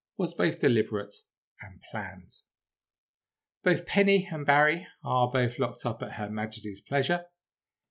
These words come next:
Penny is at Full Sutton and Barry is at Parkhurst on the Isle of Wight.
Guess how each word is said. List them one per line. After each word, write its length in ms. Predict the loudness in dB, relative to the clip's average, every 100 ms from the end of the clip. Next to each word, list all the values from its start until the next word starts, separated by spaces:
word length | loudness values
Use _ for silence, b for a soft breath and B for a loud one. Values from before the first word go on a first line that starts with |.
| _
Penny 240 | 0 4
is 120 | 4 2
at 100 | -2
Full 200 | -2 -2
Sutton 520 | -2 -4 -2 -4 -6 _ _ _ -14
and 180 | -12 -4
Barry 520 | -2 0 -2 -6 -14 _ _ -10
is 180 | -8
at 140 | -8 -12
Parkhurst 600 | -18 -18 -16 -16 -12 -12
on 100 | -10
the 80 | -10
Isle 160 | -12
of 140 | -12 -10
Wight. 340 | -10 -10 -14